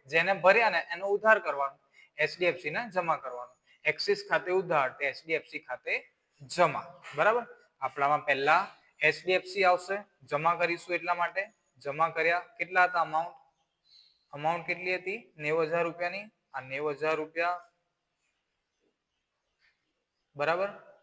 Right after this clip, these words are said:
શેના ખાતે ઉધારીશું? એક્સિસ ખાતે ઉધારીશું. ઓકે,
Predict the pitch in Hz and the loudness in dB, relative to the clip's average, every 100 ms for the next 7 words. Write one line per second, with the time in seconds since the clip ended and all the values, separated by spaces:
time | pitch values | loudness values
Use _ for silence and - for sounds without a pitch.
0 | _ _ _ _ _ _ _ _ _ _ | _ _ _ _ _ _ _ _ _ _
1 | _ _ _ _ _ _ - - 156 170 | _ _ _ _ _ _ -20 -10 -6 -4
2 | 175 165 170 165 160 160 160 - 185 262 | -4 -6 -4 -4 -2 -2 -4 -8 -12 -12
3 | _ 160 - - 190 - 190 180 180 165 | _ -10 -10 -8 -8 -4 -6 -4 -6 -4
4 | 170 170 165 180 185 _ _ _ _ _ | -2 -4 -8 -12 -14 _ _ _ _ _
5 | _ _ _ _ _ _ _ _ _ _ | _ _ _ _ _ _ _ _ _ _
6 | _ _ _ _ _ - - 139 185 | _ _ _ _ _ -20 -18 -10 -4